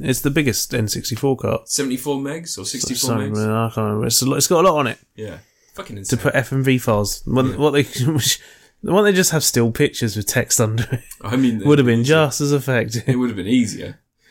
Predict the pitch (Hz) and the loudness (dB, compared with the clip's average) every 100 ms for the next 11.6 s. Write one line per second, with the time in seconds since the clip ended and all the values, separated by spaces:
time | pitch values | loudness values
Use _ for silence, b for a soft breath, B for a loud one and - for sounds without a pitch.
0 | B - 117 120 127 123 117 _ _ - | B 0 4 4 4 2 -4 _ _ -8
1 | 143 202 - 135 202 185 175 160 143 147 | -2 0 -2 -2 -2 0 -2 0 2 2
2 | 139 - - 123 120 120 - 175 - 127 | 0 -6 -4 -2 -2 -4 -8 -8 -6 -6
3 | 92 _ 131 135 156 127 104 98 104 101 | -8 _ -14 -4 -2 -2 -2 -6 -4 -4
4 | 98 95 101 107 104 98 107 104 104 104 | -4 -8 -8 -6 -6 -6 -4 -4 -6 -4
5 | 135 151 143 123 117 117 117 113 110 110 | -4 -2 -4 -4 -2 -4 -4 -4 -4 -4
6 | 117 - 87 76 - _ _ _ _ _ | -6 -10 -12 -14 -18 _ _ _ _ _
7 | _ _ - 131 123 120 113 127 113 110 | _ _ 0 2 2 0 -2 0 -2 -4
8 | - 120 120 110 117 120 101 101 107 104 | -4 -4 -4 -4 -2 -2 -4 -6 -4 -4
9 | 101 80 - _ _ _ _ _ _ - | -6 -8 -16 _ _ _ _ _ _ -6
10 | 143 175 190 _ _ _ - - 139 160 | -2 0 -2 _ _ _ -14 -8 -4 -2
11 | 139 - 123 117 - | -4 -6 -4 -4 -6